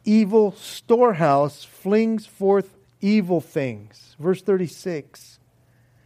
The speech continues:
But I tell you, on the day of judgment, you will give account for every idle, inoperative,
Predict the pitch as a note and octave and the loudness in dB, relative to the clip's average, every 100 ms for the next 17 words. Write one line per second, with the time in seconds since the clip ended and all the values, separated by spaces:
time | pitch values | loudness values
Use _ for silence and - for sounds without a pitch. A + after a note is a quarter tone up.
0 | _ _ _ _ _ _ _ _ _ _ | _ _ _ _ _ _ _ _ _ _
1 | D#3+ D#3+ D#3 - G3+ G3 A#2+ G#2+ _ _ | -6 -6 -6 -6 -4 -4 -6 -12 _ _
2 | _ _ _ _ _ - D#3+ G#3+ F#3+ G#3 | _ _ _ _ _ -8 -4 0 0 2
3 | G3+ E3+ C3+ D#3 D3 B2+ G#2+ G#2+ _ _ | 2 0 0 0 -2 -8 -12 -14 _ _
4 | _ _ _ _ _ D#3+ E3+ E3 B2+ F3+ | _ _ _ _ _ -4 0 0 0 2
5 | G#3 G#3+ G3 _ _ D3+ - G3+ G3 C3+ | 2 0 -8 _ _ -14 -10 -6 -4 -4
6 | C3+ - _ _ _ E3 - F3+ F#3+ G#3+ | -8 -18 _ _ _ -4 0 0 0 -4
7 | - E3 F3 F#3 D3 A#2 B2 _ _ _ | -8 -4 0 0 -2 -6 -12 _ _ _
8 | _ _ G3+ G3+ - _ _ - F#3 F#3 | _ _ -2 -2 -8 _ _ -4 -4 -2
9 | D3 - C#3 B2+ B2 | -6 -4 -6 -6 -8